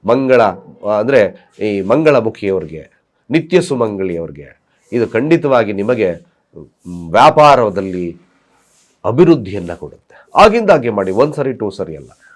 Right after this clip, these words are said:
ಆಗಿಂದಾಗೆ ಮಾಡ್ತಾ ಇದ್ರೆ ಮ್ಯಾಕ್ಸಿಮಮ್ ಅವರ ಮನಸ್ಸಂತೋಷ, ಹಾಗೆ ಅವರ ಒಂದು ಯಶಸ್ಸು, ಒಂದು ಶುಭ ನುಡಿಗಳಿಂದ ನಿಮಗೆ ಮ್ಯಾಕ್ಸಿಮಮ್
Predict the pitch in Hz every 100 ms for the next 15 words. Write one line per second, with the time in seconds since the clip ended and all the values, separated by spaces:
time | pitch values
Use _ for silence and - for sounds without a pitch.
0 | _ - 160 180 196 185 165 143 131 120
1 | 107 104 117 92 - _ - 98 131 98
2 | 87 113 117 127 123 _ _ 71 82 82
3 | 104 120 - 107 110 123 117 131 143 _
4 | 78 85 82 80 _ - 87 82 76 _
5 | 90 85 82 73 71 _ - 135 143 170
6 | - 117 110 95 90 - _ - 113 160
7 | 170 160 117 - - 156 175 127 98 98
8 | 90 87 92 87 78 _ - 87 92 78
9 | 87 98 113